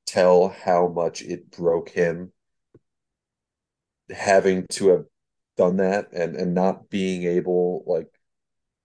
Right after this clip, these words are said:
mentally, emotionally to be able to, to break out of that hole when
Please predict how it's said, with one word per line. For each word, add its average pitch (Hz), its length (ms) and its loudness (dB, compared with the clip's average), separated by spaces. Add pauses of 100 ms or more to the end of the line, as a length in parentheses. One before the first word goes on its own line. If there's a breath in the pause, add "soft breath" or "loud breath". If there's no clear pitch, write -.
(1040)
mentally, 104 520 0
emotionally 95 680 0
to 92 160 -16
be 87 160 -4
able 87 280 0
to, 87 440 -2
to 107 100 -8
break 90 440 -4
out 85 200 0
of 90 140 -4
that 82 300 -4 (240)
hole 87 520 -8 (440)
when 82 280 -8